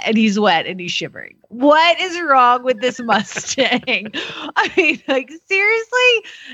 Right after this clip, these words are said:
Anyway, I just wanted to point that out, that, yeah,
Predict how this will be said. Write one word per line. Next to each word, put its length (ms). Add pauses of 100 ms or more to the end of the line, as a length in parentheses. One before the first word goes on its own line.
(100)
Anyway, 580 (240)
I 80
just 240
wanted 260
to 60
point 280
that 200
out, 280
that, 260 (640)
yeah, 260